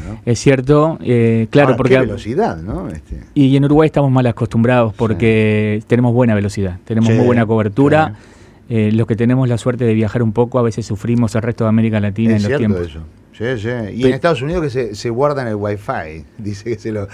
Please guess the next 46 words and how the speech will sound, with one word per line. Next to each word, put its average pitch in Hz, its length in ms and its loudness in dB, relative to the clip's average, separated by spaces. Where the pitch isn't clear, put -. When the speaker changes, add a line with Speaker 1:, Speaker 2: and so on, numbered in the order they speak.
Speaker 1:
se 120 120 -6
lo 113 60 -2
encanutan 101 540 -8
los 92 140 -12
yanquis 90 340 -8
el 90 80 -12
wifi, 85 360 -10
no 107 120 -12
te 113 80 -8
dan 160 220 -6
el 82 100 -10
wifi. 80 340 -14
Speaker 2:
Claro, 131 360 2
ahí 135 100 4
hay, 143 220 4
es 139 120 0
un 165 80 2
componente, 135 500 2
¿no? 147 160 2
La 131 140 0
capacidad 120 400 0
de 123 80 2
la 120 120 2
red 135 220 2
de, 131 140 2
de 113 220 -2
poder 117 240 2
operar, 123 560 0
este, 110 340 -6
de 107 160 -4
los 107 120 -4
proveedores 113 420 0
de, 113 100 -2
Speaker 1:
Claro. 101 160 0
Speaker 2:
de 117 100 0
conectividad 113 640 0
y 123 160 4
obviamente 143 400 4
de 160 80 6
las 135 140 0
tiendas 135 280 0
online. 131 300 2
Tenemos 120 300 0
que 120 80 -2
estar 135 200 2
a, 110 420 0